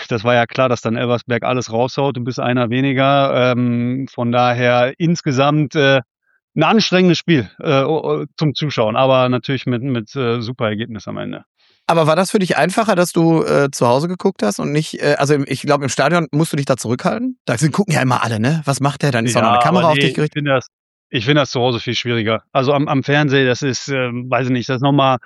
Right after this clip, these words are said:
Speaker 1: anders. Und dann, da war Family und wir hatten noch, äh, Freunde noch zu Besuch und dann, äh, das, ich guck dann, dann lieber
Speaker 2: <laughs>
Speaker 1: eigentlich in, in Ruhe, weil so, da ist dann so viel Trubel drumherum und, äh, ich, ich finde, im Stadion ist es irgendwie nochmal anders. Man ist so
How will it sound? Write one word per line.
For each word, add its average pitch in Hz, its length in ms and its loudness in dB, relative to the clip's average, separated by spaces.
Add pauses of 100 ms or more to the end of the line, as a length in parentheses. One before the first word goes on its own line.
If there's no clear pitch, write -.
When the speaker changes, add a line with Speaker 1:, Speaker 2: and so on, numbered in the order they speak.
(400)
Speaker 1:
anders. 156 300 2
Und 143 120 2
dann, 151 180 4
da 147 100 2
war 151 140 2 (100)
Family 165 300 4
und 160 100 2
wir 143 60 4
hatten 151 120 0
noch, 139 240 0
äh, 143 360 0
Freunde 151 340 0
noch 147 160 2
zu 147 160 -8
Besuch 143 380 -2
und 139 140 0
dann, 151 500 -2
äh, 160 500 -2
das, 147 320 -6 (300)
ich 160 180 -12
guck - 160 -10
dann, 156 280 2
dann 165 180 4
lieber 185 260 2
Speaker 2:
<laughs> - 0 -
Speaker 1:
eigentlich 175 320 -2 (140)
in, 165 160 -2
in 165 120 0
Ruhe, 165 460 2
weil 151 160 2
so, 156 140 -2
da 151 80 2
ist 147 160 -6
dann 147 320 0
so 143 160 -8
viel 147 340 0 (460)
Trubel 165 240 2
drumherum 156 600 4
und, 147 440 2
äh, 139 580 4
ich, - 280 -8
ich - 120 -6
finde, 165 220 0
im 139 80 0
Stadion 175 440 0
ist 165 100 -4
es - 40 -12
irgendwie 165 280 0
nochmal 143 240 2
anders. 143 180 -2
Man 131 100 0
ist 151 140 -4
so 143 220 0